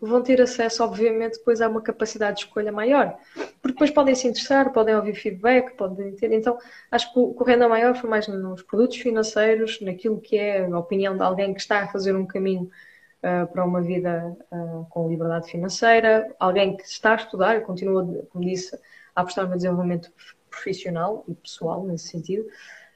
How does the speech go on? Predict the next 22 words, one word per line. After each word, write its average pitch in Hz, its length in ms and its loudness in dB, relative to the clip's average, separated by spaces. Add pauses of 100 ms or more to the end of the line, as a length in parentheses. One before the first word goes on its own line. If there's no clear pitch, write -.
(140)
Ah, 208 320 4
e 214 80 2
não 190 140 0
quero 180 180 -4
deixar 180 240 -2
de 175 80 -8
fazer, 170 200 2
tenho 202 180 -2
aqui 180 160 -6
outros 170 160 -6
projetos 170 400 -6
também 175 240 -4
para 170 140 -4
continuar 175 560 -4 (120)
e, 233 220 -8
ah, 233 420 -10
e 254 80 -10
quero 269 280 2
realmente 240 440 2 (240)
trazer 233 540 2
às 175 140 2
pessoas 233 800 -4